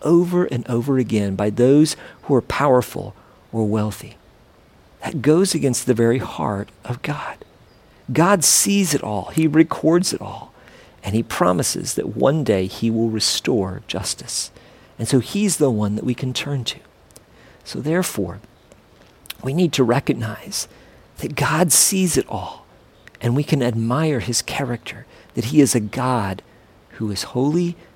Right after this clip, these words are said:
who is just, but also one who is merciful. Verse seven goes on to say,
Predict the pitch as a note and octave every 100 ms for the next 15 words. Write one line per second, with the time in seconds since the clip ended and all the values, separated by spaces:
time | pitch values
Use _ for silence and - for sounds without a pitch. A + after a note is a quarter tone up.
0 | _ _ - G#2 G2 F#2+ - G2 F#2 -
1 | - - _ _ _ _ - - - B2
2 | A2+ G#2+ F#2+ A2 - G2 G2 - - -
3 | - _ _ _ _ _ - - - -
4 | D#3 C#3 - D#3+ C#3 A#2 A#2 A2 A#2+ A#2+
5 | G#2+ - A2+ G#2+ G#2